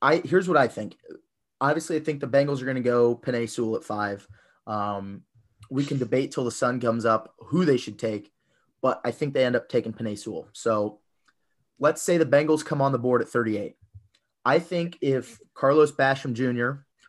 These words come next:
who's a big burly edge out of Wake Forest, um, kinda reminds you of maybe like, um,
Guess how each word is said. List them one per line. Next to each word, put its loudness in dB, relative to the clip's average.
who's 0
a -2
big 0
burly 2
edge 0
out 0
of -4
Wake -2
Forest, -2
um, -2
kinda -2
reminds 2
you 0
of -4
maybe 0
like, 0
um, -2